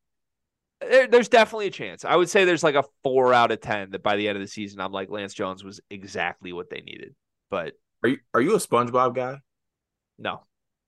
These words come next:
Speaker 2: Not at all? Like, you never really watched SpongeBob?
Speaker 1: No, I watched it growing up. I just never, truly never looked forward to watching episodes.
Speaker 2: That's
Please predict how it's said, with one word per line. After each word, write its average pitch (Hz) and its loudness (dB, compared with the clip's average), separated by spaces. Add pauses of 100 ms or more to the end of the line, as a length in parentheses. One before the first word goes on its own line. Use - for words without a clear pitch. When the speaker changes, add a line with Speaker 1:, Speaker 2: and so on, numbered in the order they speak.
(480)
Speaker 2:
Not 110 2
at 101 4
all? 101 2
Like, 98 -2
you 101 -4
never 95 -2
really 101 -2
watched 92 -2
SpongeBob? 98 -4 (260)
Speaker 1:
No, 170 6
I 233 8
watched 208 4
it 185 0
growing 156 4
up. 127 2
I 110 0
just 110 -12
never, 107 -2 (340)
truly 139 -2 (160)
never 113 0
looked 110 -4
forward 104 -6
to 98 -6
watching 95 -4
episodes. - -16 (1200)
Speaker 2:
That's - -6